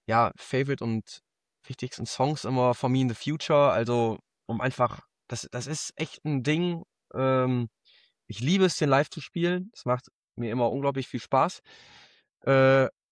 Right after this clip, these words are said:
und es ist halt einfach auch ein Song, den habe ich mehr oder weniger, wie es ja auch schon so heißt, für mich geschrieben, um einfach ab und zu mal dran zu denken, ey, also es ist halt manchmal echt alles voll scheiße, gar keine Frage. Aber am Ende wird's halt irgendwie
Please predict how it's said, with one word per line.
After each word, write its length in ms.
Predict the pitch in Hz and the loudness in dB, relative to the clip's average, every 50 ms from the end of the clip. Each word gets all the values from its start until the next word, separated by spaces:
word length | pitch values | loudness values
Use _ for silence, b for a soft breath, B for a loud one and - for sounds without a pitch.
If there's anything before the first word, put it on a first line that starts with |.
| _ _ - | _ _ -2
und 100 | 120 135 | 0 0
es 100 | 147 139 | 0 0
ist 40 | - | 0
halt 120 | 165 156 143 | 0 0 0
einfach 220 | 165 160 - 175 | 0 0 2 4
auch 160 | 160 151 156 | 4 4 2
ein 100 | 175 170 | 0 -4
Song, 280 | 147 - 175 165 165 160 | -4 -2 -2 -2 0 0
den 180 | 151 156 151 156 | 0 0 0 0
habe 140 | 151 151 156 | 0 0 -2
ich 320 | 147 - - - - - _ _ _ _ _ _ _ _ _ _ _ - | -4 -8 -14 -20 -20 -20 _ _ _ _ _ _ _ _ _ _ _ -2
mehr 200 | 113 139 147 151 | 0 2 4 4
oder 120 | 156 143 | 4 2
weniger, 360 | 151 160 165 165 156 160 156 - | 2 0 2 2 2 2 0 -2
wie 280 | - - 127 - - | -6 -14 -16 -14 -10
es 80 | 123 - | -6 -4
ja 60 | 117 120 | -2 -2
auch 80 | 127 | -2
schon 400 | - - 131 127 120 117 - 123 117 | -2 -2 -2 -2 -2 -2 -6 -6 -4
so 100 | 120 117 | 0 0
heißt, 180 | 120 139 - - | 0 0 -2 -2
für 100 | - 139 | -2 0
mich 180 | 156 175 - | 0 0 -2
geschrieben, 360 | - 131 - - - 113 113 | -2 -4 -2 -2 -2 0 0
um 100 | 113 117 | 2 2
einfach 260 | 117 131 147 - 147 147 | 2 0 0 -2 -2 -2
ab 140 | 151 156 160 | -2 -2 -4
und 140 | 165 156 - | -6 -10 -10
zu 140 | - 170 | -8 -4
mal 360 | 160 151 147 147 147 147 143 127 | 0 2 2 4 4 2 0 -2
dran 160 | - 147 147 | -2 -4 -6
zu 120 | - - 139 | -6 -6 -4
denken, 240 | 143 139 143 139 139 | -2 -2 -2 -2 -2
ey, 180 | - 143 165 | -2 0 0
also 420 | - - 151 139 143 139 139 139 - _ _ _ _ - | 2 2 2 2 4 4 2 2 0 _ _ _ _ -16
es 140 | 120 - | -16 -16
ist 180 | - - - - | -14 -10 -4 0
halt 140 | 165 156 - | 0 0 0
manchmal 280 | 156 156 160 160 156 151 | 0 -2 -2 -2 -2 -2
echt 160 | 175 - - | -4 -2 -2
alles 220 | 151 156 143 143 | -2 -2 -2 -2
voll 200 | - - 151 147 | -2 0 2 2
scheiße, 560 | 143 - - 135 147 160 - - 220 220 - - | 2 0 0 0 0 0 0 0 -2 -2 0 0
gar 140 | 139 135 | -2 -2
keine 240 | - - 160 156 147 | -2 -2 -4 -4 -4
Frage. 440 | - - 131 123 135 147 180 208 233 - _ B B B B B B B B B B B B B B _ _ _ _ _ _ _ _ _ _ _ - | -2 0 2 2 4 4 2 0 0 -4 _ B B B B B B B B B B B B B B _ _ _ _ _ _ _ _ _ _ _ -2
Aber 440 | - 123 127 139 139 139 139 135 - _ _ _ _ _ _ _ _ _ _ _ _ _ _ _ _ _ _ _ _ _ _ _ _ | 0 2 6 6 6 8 6 6 4 _ _ _ _ _ _ _ _ _ _ _ _ _ _ _ _ _ _ _ _ _ _ _ _
am 140 | - 120 110 | -6 -4 -2
Ende 240 | - 160 165 143 123 | 0 0 0 0 0
wird's 260 | 131 156 175 - - | 0 -2 -2 0 0
halt 140 | 170 160 - | 0 0 0
irgendwie 560 | 151 147 156 156 143 147 151 156 156 156 - | -2 -2 -2 -2 -4 -4 -4 -4 -4 -6 -8